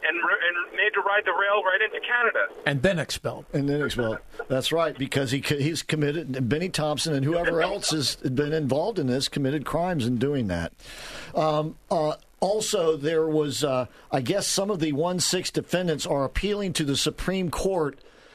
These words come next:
Speaker 3: uh, was it certiorari or whatever, to be heard on the constitutionality of their cases or lack of. Uh, any inclination to what the court will do with that if they take it?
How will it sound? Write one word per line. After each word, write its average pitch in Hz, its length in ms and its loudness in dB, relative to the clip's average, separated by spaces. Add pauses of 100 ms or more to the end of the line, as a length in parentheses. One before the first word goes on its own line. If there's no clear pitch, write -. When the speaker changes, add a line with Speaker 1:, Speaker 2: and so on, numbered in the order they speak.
(200)
Speaker 3:
uh, 139 140 2
was 143 180 2
it 131 120 -2
certiorari 165 600 2
or 151 80 2
whatever, 156 320 2
to - 160 -2
be 160 180 0
heard 143 640 0 (300)
on 143 140 2
the - 60 0
constitutionality 151 1160 0
of 131 360 0
their 175 240 0
cases 135 680 0 (220)
or 127 120 0
lack 135 380 0
of. 123 480 0 (480)
Uh, 135 460 2 (580)
any 185 220 0
inclination 175 680 0
to 165 80 0
what 156 160 2
the - 80 -8
court 170 280 0
will 151 120 2
do 165 140 0
with 170 100 -4
that 170 300 0
if 160 200 0
they 147 140 2
take 156 300 -2
it? 175 100 -4